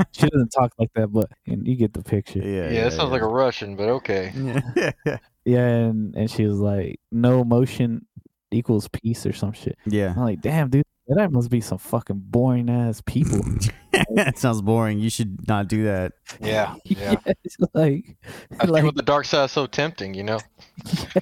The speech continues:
Speaker 2: No, yeah.
Speaker 1: I mean, you can, I mean, think about it, right? That's how Anakin went to
Speaker 2: Pretty
Speaker 1: the dark
Speaker 2: much.
Speaker 1: side.
Speaker 2: Yeah.
Speaker 1: He,
Speaker 2: Well,
Speaker 1: He
Speaker 2: it's
Speaker 1: was
Speaker 2: not
Speaker 3: He got manipulated
Speaker 2: Yeah, he
Speaker 3: pretty
Speaker 2: got
Speaker 3: hardcore.
Speaker 2: manipulated a little bit before that.
Speaker 1: He's like, "Why can't," <laughs> I mean, besides the manipulation, the feelings were there.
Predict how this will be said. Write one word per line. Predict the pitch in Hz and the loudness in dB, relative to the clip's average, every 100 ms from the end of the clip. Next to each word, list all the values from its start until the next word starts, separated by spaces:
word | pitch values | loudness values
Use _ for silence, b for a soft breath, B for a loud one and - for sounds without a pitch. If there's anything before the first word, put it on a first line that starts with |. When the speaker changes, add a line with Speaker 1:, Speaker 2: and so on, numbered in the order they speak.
| - | -2
Speaker 2:
No, | 92 117 B B | -4 -4 B B
yeah. | 90 123 | -4 0
Speaker 1:
I | 139 | 4
mean, | 156 143 | 4 2
you | 147 | 0
can, | 143 123 - - | -2 -4 -6 0
I | 139 | 2
mean, | 143 127 113 | 2 0 0
think | 160 | 0
about | 196 120 101 | 2 2 4
it, | |
right? | 110 113 | 2 2
That's | 117 | 0
how | 127 - | 0 -2
Anakin | 107 127 - 101 101 - _ | 0 -2 -2 -4 -4 -8 _
went | 107 110 - | -2 -2 0
to | |
Speaker 2:
Pretty | - | 0
Speaker 1:
the | - | 2
dark | 95 - | 0 -2
Speaker 2:
much. | - | -2
Speaker 1:
side. | 98 101 110 - | 0 0 -4 -6
Speaker 2:
Yeah. | 60 87 64 | -6 -4 -2
Speaker 1:
He, | 104 104 - - _ _ - | -2 -2 -6 -12 _ _ 0
Speaker 2:
Well, | 117 | 2
Speaker 1:
He | 113 | 4
Speaker 2:
it's | 110 | 2
Speaker 1:
was | |
Speaker 2:
not | - | 2
Speaker 3:
He | |
got | - - | 2 0
manipulated | - 139 143 117 117 110 | 0 -2 0 0 0 2
Speaker 2:
Yeah, | 113 | 2
he | 107 | 2
Speaker 3:
pretty | 139 | 2
Speaker 2:
got | 147 | 2
Speaker 3:
hardcore. | 120 | 4
Speaker 2:
manipulated | 113 117 107 104 101 92 | 2 2 2 2 0 -2
a | |
little | 92 92 | 0 0
bit | 87 85 | 0 -2
before | 82 - 92 | -4 -2 -2
that. | 85 80 80 - | -2 -4 -6 -8
Speaker 1:
He's | - 117 | -4 0
like, | 120 120 | 0 0
"Why | 147 147 131 | 0 0 0
can't," | 160 139 - 85 | 0 0 -2 -2
<laughs> | |
I | 135 123 57 135 147 131 131 - 117 | 0 -2 -2 2 2 4 0 0 2
mean, | 139 131 B B B B B _ | 4 2 B B B B B _
besides | 160 - 208 185 175 | 2 4 4 4 4
the | 151 | 4
manipulation, | 143 131 - 107 101 101 - 95 | 4 2 2 2 2 0 -4 -6
the | - | -2
feelings | 113 101 98 | 0 0 0
were | 90 | -2
there. | 90 85 - | -4 -6 -10